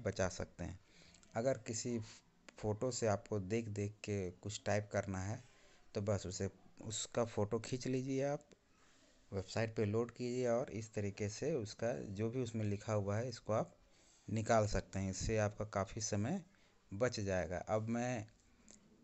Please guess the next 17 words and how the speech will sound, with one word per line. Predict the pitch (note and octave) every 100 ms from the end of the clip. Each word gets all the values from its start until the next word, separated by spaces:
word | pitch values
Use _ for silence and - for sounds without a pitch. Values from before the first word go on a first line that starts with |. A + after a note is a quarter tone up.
| -
चारों | A2 A2+ C3
पेज | - A#2+ A#2+
को | - B2+ -
एक | G#2 -
एक | A2+
करके | - A2 G#2+ G#2+ A2+
एडिट | A2+ A#2
करूँगा। | A2+ G#2 G#2+ B2+ G3 - - - - - - - - - -
अब | G#2
मैं | A2 A2+
थोड़ा | A2+ A2
सा | A2 A#2
इसे | G#2+ A2 A2 G2+ F2 -
फास्ट | G#2+ A#2
कर | - G#2+
देता | G2 F#2 G2
हूँ | G#2+